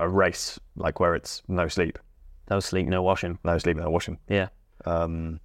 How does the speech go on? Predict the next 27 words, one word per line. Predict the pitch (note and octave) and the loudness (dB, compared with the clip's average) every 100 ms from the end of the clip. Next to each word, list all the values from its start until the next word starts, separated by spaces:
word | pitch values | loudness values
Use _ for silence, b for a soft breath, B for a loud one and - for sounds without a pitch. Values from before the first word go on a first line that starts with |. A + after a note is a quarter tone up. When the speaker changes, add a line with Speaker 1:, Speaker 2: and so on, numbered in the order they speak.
| - - | -6 -2
Speaker 2:
I | |
don't | A2+ D3+ | 4 4
think | B2+ C3 | 4 2
it's | B2 | 2
needed. | B2 G#2+ G2 | 2 2 4
I | G#2+ | 4
think, | D3+ C#3 - | 4 2 2
I | |
think | B2 A#2+ | 4 4
a | |
best, | G#2 C#3+ C#3+ - A2 | 4 2 2 0 0
I | |
think | A#2 A2+ | 2 4
a | |
more | B2 E3 | 6 6
important | D3+ - C3+ A#2 G2 | 6 6 4 4 0
thing | G2+ G#2+ | 0 0
is | G#2 F#2 - | -2 -4 -4
a | G2+ | -6
good | F#2 G#2 | 2 2
set | - G#2 F#2+ | 4 0 2
of | - | -2
shorts, | G2+ F#2 F2 F2 | 2 2 2 -4
Speaker 1:
Mm. | E2+ E2+ - - - - - | -6 -6 -12 -20 -20 -20 -6
Speaker 2:
a | G2+ G2+ | -2 0
good | - G#2+ G2+ - | 2 2 2 -6
saddle, | - A2+ G2 G2 G2 | 2 4 6 4 0